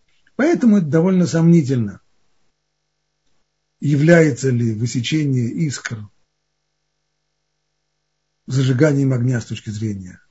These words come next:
запретов Торы, но уж, по крайней мере, который раз мы это сегодня говорим, по крайней мере, запрет мидрабанан здесь, безусловно, есть. Потому что, конечно же, вне всякого сомнения, высечение искр напоминает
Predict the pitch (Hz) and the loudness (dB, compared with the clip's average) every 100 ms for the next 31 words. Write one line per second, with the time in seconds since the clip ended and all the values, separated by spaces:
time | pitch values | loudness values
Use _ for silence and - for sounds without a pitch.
0 | _ _ _ - 113 110 117 123 - 226 | _ _ _ -14 -12 -8 -10 -10 -8 -6
1 | 269 254 _ _ - 139 170 196 - 127 | -6 -10 _ _ -2 4 6 6 2 -4
2 | 110 135 139 127 131 175 208 202 _ - | -4 -2 -2 -2 -2 -2 -4 -6 _ -12
3 | 117 131 127 123 117 - 113 113 113 120 | -8 -4 -4 -4 -6 -6 -8 -10 -10 -8
4 | 110 110 107 120 160 170 - _ - 131 | -8 -8 -8 -6 -6 -8 -18 _ -8 -6
5 | 117 170 165 143 120 101 95 101 - _ | 4 6 6 2 -2 -4 -10 -20 -20 _
6 | - 117 117 160 151 - 113 113 104 113 | -12 -8 -6 -4 -4 -4 -6 -6 -8 -4
7 | 147 214 208 _ _ _ - 139 117 113 | -2 -2 -4 _ _ _ -4 -4 -4 -6
8 | 104 113 107 98 - - _ _ _ - | -6 -8 -6 -10 -16 -20 _ _ _ -18
9 | 101 - 107 113 113 143 185 131 117 95 | -18 -16 -12 -6 0 4 4 4 -6 -8
10 | - _ _ _ _ _ _ 107 123 175 | -20 _ _ _ _ _ _ -6 2 2
11 | 135 160 147 127 117 113 117 160 170 165 | 4 2 0 -2 -6 -4 0 0 0 -2
12 | 127 107 107 117 135 127 120 107 107 160 | -6 -8 -10 -6 -4 -2 -4 -6 -6 -6
13 | 151 - 139 139 _ _ - 151 165 151 | -6 -8 -12 -12 _ _ -4 0 2 2
14 | 139 139 131 131 131 131 _ | 0 -2 -2 -4 -6 -10 _